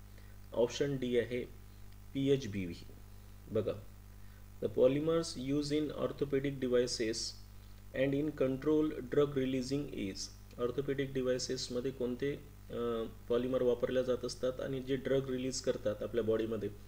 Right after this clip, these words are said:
जे capsule वगैरे, त्यामध्ये कोणता, अ, biodegradable polymers वापरला जाईल? option ए आहे Orlon, option ए आहे,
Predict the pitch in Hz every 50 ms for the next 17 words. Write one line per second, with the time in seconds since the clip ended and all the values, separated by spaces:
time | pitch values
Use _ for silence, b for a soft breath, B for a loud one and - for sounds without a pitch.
0 | B B B B B B - - 131 135 135 131 123 - - 139 123 120 113 104
1 | 107 101 101 101 - B B B B B - 120 117 127 127 143 139 - 143 143
2 | 147 143 147 151 165 196 190 B B B B B - - - 113 117 117 117 117
3 | - - 123 123 117 127 127 127 131 120 123 123 120 123 120 131 127 - 123 113
4 | 110 110 113 117 123 131 - 139 135 - - - 101 101 95 92 - 92 - -
5 | - - - - - - 117 113 - - - 139 139 139 135 135 139 135 - -
6 | 131 127 131 131 139 147 151 160 156 - - - - - - - - - 113 123
7 | - - - 139 139 139 135 135 127 131 131 135 139 131 143